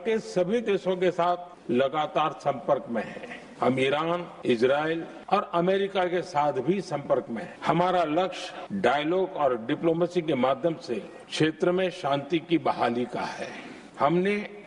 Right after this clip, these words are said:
de-escalation और होर्मुज स्ट्रेट खोले जाने पर भी उनसे बात की है। कमर्शियल जहाजों पर हमला और होर्मुज स्ट्रेट जैसे अंतर्राष्ट्रीय जलमार्ग में रुकावट अस्वीकार्य है।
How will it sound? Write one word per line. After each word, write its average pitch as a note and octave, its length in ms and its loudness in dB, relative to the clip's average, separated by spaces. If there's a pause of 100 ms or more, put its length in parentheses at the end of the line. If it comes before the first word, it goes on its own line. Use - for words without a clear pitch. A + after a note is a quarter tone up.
de-escalation F#3+ 1120 0 (340)
और F3 160 6
होर्मुज G3 540 2
स्ट्रेट F#3 640 -2
खोले E3 300 4
जाने E3 260 2
पर D#3 220 -2
भी C3 360 -2 (220)
उनसे D#3 320 4
बात B2+ 400 0
की C#3 240 0
है। - 160 -12 (880)
कमर्शियल F#3 600 2
जहाजों D#3 440 2
पर F#3 360 0
हमला E3 520 2 (400)
और C#3+ 340 2
होर्मुज G#3 420 2
स्ट्रेट E3+ 500 0
जैसे E3+ 280 0
अंतर्राष्ट्रीय E3 720 0
जलमार्ग C#3 560 0
में D3+ 140 0
रुकावट C3+ 440 2 (360)
अस्वीकार्य D#3 680 0
है। - 440 -10